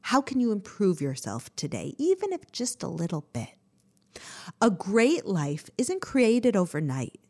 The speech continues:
It's the sum of small steps taken each day towards becoming the best version of ourselves. If we make the most of each day, then one day we will look back on a life full of meaning,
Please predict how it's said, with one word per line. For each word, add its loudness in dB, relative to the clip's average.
It's 2
the 0
sum 2
of -2
small 4
steps -2
taken 2
each -2
day 2
towards 2
becoming 2
the -6
best 2
version 2
of -4
ourselves. -6
If 2
we 8
make 2
the 2
most 2
of -2
each -8
day, -4
then 2
one 0
day 0
we 4
will 4
look 2
back 0
on -2
a 0
life 0
full 0
of -4
meaning, 0